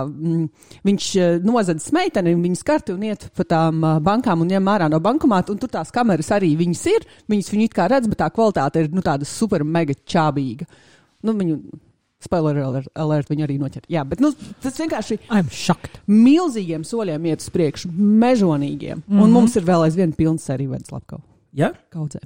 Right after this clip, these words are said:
Speaker 3: Es kā reiz sapratu, ka mums vairs nav. Nu, vismaz tāda, kas tur nogalina pusi Ameriku, un viņas tur piecdesmit
Speaker 1: Arī
Speaker 3: gadus nevar
Speaker 1: visi
Speaker 3: atrast.
Speaker 1: vecie neviens nenogalināja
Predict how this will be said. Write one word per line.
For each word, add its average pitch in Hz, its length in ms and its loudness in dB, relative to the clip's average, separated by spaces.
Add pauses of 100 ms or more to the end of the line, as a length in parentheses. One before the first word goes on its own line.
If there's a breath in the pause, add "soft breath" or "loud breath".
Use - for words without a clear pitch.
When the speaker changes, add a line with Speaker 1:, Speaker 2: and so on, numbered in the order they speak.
(360)
Speaker 3:
Es 170 260 -2
kā 190 180 0
reiz 190 320 0
sapratu, 190 460 -4
ka 170 80 -2
mums 190 200 0
vairs 175 220 0
nav. 214 220 -4 (180)
Nu, 175 140 -6
vismaz 175 260 -2
tāda, 165 300 0
kas - 140 -14
tur 127 120 -4
nogalina 120 640 -2
pusi 139 240 -4
Ameriku, 117 540 -2
un 113 100 -4
viņas 117 160 -6
tur 123 80 -8 (160)
piecdesmit 123 460 -2
Speaker 1:
Arī - 100 2
Speaker 3:
gadus 180 120 -2
nevar 127 180 2
Speaker 1:
visi 135 100 4
Speaker 3:
atrast. - 300 -4
Speaker 1:
vecie 165 120 -4
neviens 170 360 -6
nenogalināja 151 500 -2